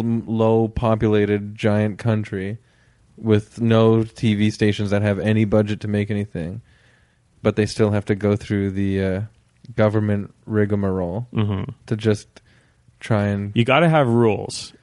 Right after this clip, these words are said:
Speaker 2: This can't be a chaos
Speaker 1: <laughs>
Speaker 2: world. You know what I mean?
Speaker 1: Yeah, you have to get your O one visa. What do you wanna live in, chaos?
Speaker 2: Yes. I mean, we need rules. It can't be
Speaker 1: I love that.
Speaker 2: Sure, you could say
Speaker 1: I hate it. I love it.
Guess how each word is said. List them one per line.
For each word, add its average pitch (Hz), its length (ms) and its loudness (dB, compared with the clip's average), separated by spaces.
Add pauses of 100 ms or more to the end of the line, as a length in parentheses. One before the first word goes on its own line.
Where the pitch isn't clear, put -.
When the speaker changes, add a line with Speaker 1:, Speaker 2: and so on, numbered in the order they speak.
Speaker 2:
This 117 180 0
can't 131 300 0
be 123 100 2
a 113 80 2
chaos 107 640 0
Speaker 1:
<laughs> 220 100 -2
Speaker 2:
world. - 420 -2 (300)
You 113 160 0
know 110 80 2
what 110 80 2
I 107 60 0
mean? 110 100 0
Speaker 1:
Yeah, 226 80 2
you 185 180 0
have 247 180 -2
to 254 80 -6
get 190 120 0
your 151 120 2
O 151 240 0
one 139 140 0
visa. 135 360 0
What 143 100 0
do 143 60 0
you 127 80 0
wanna 117 180 0
live 113 220 0
in, 110 140 -2
chaos? 190 580 -2
Speaker 2:
Yes. - 600 -4 (120)
I 110 160 2
mean, 104 480 -2
we 113 100 0
need 120 300 0
rules. 101 640 -2
It - 140 -16
can't 107 320 -2
be 98 480 -6 (320)
Speaker 1:
I 110 80 -2
love 107 300 0
that. 101 260 -4
Speaker 2:
Sure, 147 200 -2
you 123 140 2
could 107 180 -2
say 107 540 0
Speaker 1:
I 131 60 0
hate 151 240 0
it. 117 180 0 (180)
I 110 100 0
love 101 240 0
it. 92 200 -10